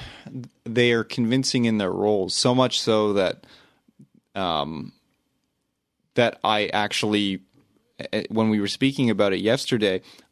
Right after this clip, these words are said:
I was referring to them as Mister and <laughs> Missus Kirby. Um, and, eh, you know, and I think actually Eric, the kid, um,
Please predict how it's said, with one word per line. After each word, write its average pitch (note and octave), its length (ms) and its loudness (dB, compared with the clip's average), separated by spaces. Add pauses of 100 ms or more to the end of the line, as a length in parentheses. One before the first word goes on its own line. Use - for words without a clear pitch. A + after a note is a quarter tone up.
(100)
I A#2+ 80 4
was A#2 180 0
referring B2 460 0
to A2 100 -2
them F#2+ 240 0
as F#2 140 -6
Mister G2+ 260 -4
and G#2 100 0
<laughs> - 20 -4
Missus A2 280 -6
Kirby. A#2 580 -2 (680)
Um, G2 560 2
and, A#2 260 0
eh, A2+ 40 0
you A#2+ 180 0
know, A2 180 0
and B2 160 0
I D3 80 2
think F#3 220 -2
actually D3 500 0
Eric, B2 460 0
the A#2 100 -2
kid, C#3+ 400 -2 (1120)
um, G#2+ 640 2